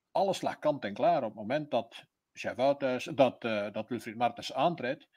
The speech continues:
en Jeff Oudhuis zijn vertrouwensman op dat kabinet heeft, namelijk De Haan, eh, verplaatsen.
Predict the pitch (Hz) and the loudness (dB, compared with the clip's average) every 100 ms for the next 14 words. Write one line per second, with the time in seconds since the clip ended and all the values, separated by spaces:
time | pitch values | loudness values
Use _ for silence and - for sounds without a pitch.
0 | - - _ _ - 156 180 139 113 139 | -20 -20 _ _ 2 2 4 -2 2 2
1 | 156 131 - 113 98 - 151 180 - 107 | 2 0 0 -2 -4 2 2 2 -4 -6
2 | 156 - 175 147 - 92 90 151 156 104 | -8 -8 -6 -6 -6 -8 -6 -8 -8 -10
3 | - 117 127 127 127 _ _ _ _ _ | -2 -2 0 -4 -10 _ _ _ _ _
4 | - 85 120 120 127 110 95 98 - 143 | -8 -6 -6 -6 -4 -4 -4 -12 -8 -2
5 | 143 - - | -2 -4 -14